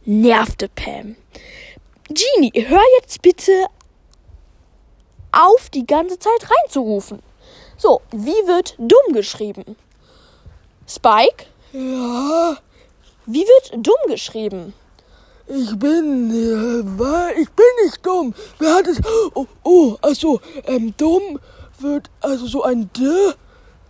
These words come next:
Speaker 2: und dann ein M und, und ja, ich glaub, das war richtig.
Speaker 1: Spike strengte sich total an,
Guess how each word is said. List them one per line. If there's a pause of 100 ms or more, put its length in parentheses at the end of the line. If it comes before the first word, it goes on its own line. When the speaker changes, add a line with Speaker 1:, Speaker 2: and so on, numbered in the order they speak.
(120)
Speaker 2:
und
dann
ein (120)
M (640)
und, (300)
und (140)
ja,
ich
glaub,
das
war
richtig. (560)
Speaker 1:
Spike
strengte
sich
total
an,